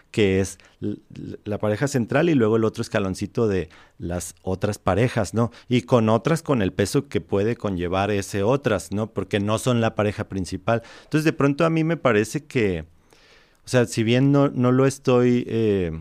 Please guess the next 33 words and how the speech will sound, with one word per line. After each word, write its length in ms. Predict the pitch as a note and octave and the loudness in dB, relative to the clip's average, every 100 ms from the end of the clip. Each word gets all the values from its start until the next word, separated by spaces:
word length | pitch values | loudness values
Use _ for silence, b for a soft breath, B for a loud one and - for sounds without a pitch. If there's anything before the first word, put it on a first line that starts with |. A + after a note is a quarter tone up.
| E2 b b _ - | -14 b b _ -10
o 60 | G#2 | -6
sea, 140 | A2 | -6
creo 280 | - A2 A2 | -2 -2 0
que 160 | A#2+ | -4
sí 160 | - G#2+ | -4 -4
separa 580 | A#2 G#2+ G#2 G#2 G#2+ F#2+ | -2 -2 0 2 0 -4
de 140 | F#2 | -8
formas, 560 | F2 F#2+ F#2+ G2+ F#2 - b b b - | -6 -4 -4 -4 -6 -12 b b b -16
eh, 200 | E2 E2 | -14 -10
contundentes 760 | F2+ E2+ F2+ F#2 G#2+ G2+ G#2+ | -10 -8 -4 -2 0 0 -2
frente 320 | - G2 F2+ F#2 | -2 -2 -2 -4
a 60 | |
la 80 | F2 | -4
monogamia 640 | E2+ F2 F2+ A2 A2+ A#2 A2 | -4 -6 -2 -2 0 0 0
y, 140 | F#2 | -2
y 200 | F2+ G2 | -6 -6
en 120 | F#2 | -6
la 80 | F2+ | -6
búsqueda 420 | F#2 - A2+ G2+ | -8 -6 -2 0
de 120 | F#2+ | 0
otros 260 | F#2 - G#2+ | -2 -4 -6
afectos, 480 | G#2 A2 - C#3+ C#3+ B B B B - | -4 -4 -2 -4 -6 B B B B -4
a 160 | G2 | 0
mí 100 | G#2+ | 2
me 100 | B2 | 0
parece 440 | - A#2 A2 C3 - - - | 2 0 0 -4 -6 -14 -6
importante 880 | A#2 G2+ F#2+ G#2 G2 F2+ B2 A2 F2+ | -4 -2 -2 -2 -2 -2 0 0 0
seguirles 560 | - F#2 F#2+ A2 A2 | -4 -4 -2 -4 -4
haciendo 340 | G2+ A2 G#2+ - | -6 -4 -4 -4
preguntas 560 | F#2+ F#2+ G2+ A2 G#2 | -2 -2 -2 -4 -2
a 80 | F#2+ | -2
esas 260 | F#2 A2 - | -4 -6 -6
otras, 460 | G#2 G#2+ G#2 - | -4 -4 -4 -8